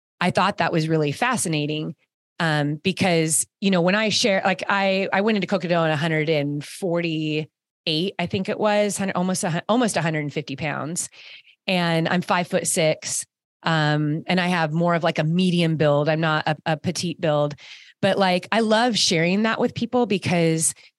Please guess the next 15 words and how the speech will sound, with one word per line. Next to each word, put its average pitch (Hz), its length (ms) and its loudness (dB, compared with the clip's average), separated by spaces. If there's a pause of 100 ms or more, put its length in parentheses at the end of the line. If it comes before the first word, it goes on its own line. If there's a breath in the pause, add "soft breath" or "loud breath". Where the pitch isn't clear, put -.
(180)
you 185 100 2
know, 175 80 4
I, 180 140 2
I 180 80 2
wanna 190 720 2 (560)
use 214 360 2
that 165 480 2
as 180 180 2
a 180 60 2
way 170 300 2
to 160 60 0
help 160 160 0
people - 240 -6
understand, 165 640 0
like, 151 220 0